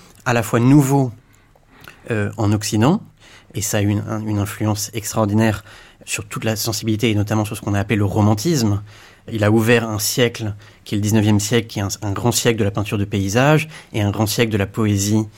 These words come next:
romantique et de la prose. Et d'ailleurs, on pourrait dire, il est amusant de constater que l'héritage politique de Rousseau, ça a été le jacobinisme, mais que son héritage esthétique, ça a été le romantisme, euh, et de voir quelqu'un comme Chateaubriand, par exemple,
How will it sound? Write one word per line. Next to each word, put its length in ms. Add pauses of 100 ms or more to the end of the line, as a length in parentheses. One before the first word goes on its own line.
(420)
romantique 480
et 60
de 60
la 80
prose. 460 (480)
Et 60
d'ailleurs, 380
on 40
pourrait 220
dire, 160 (240)
il 100
est 120
amusant 300
de 100
constater 480
que 180 (300)
l'héritage 720 (400)
politique 760
de 120
Rousseau, 420
ça 160
a 20
été 360 (240)
le 80
jacobinisme, 800 (460)
mais 140
que 100
son 220
héritage 640
esthétique, 720 (240)
ça 140
a 40
été 200
le 100
romantisme, 800 (440)
euh, 360
et 80
de 240
voir 260
quelqu'un 260
comme 160
Chateaubriand, 640
par 140
exemple, 400